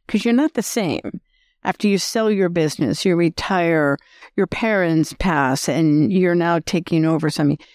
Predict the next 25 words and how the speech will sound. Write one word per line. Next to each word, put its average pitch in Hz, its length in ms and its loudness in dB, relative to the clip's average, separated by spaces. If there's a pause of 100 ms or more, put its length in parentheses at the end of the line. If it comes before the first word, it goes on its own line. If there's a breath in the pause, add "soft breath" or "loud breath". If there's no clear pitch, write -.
(160 loud breath)
You, 220 400 4 (240)
you 208 300 2
are 180 400 2 (300)
at - 100 -8
the - 80 -4
core 233 380 0
maybe 175 280 2
the 165 120 -2
same 165 600 0
person, 165 480 -4 (380 soft breath)
but 180 240 0
you're 214 180 0
in 240 200 4
a 208 60 0
whole 247 220 2
new 220 200 4
life 160 280 -2
chapter. - 440 -4 (880 soft breath)
These 240 200 2
kind 302 300 4
of 214 100 0
events 180 600 0
have 190 280 -4 (140)
always 220 720 2 (100)
driven 160 580 2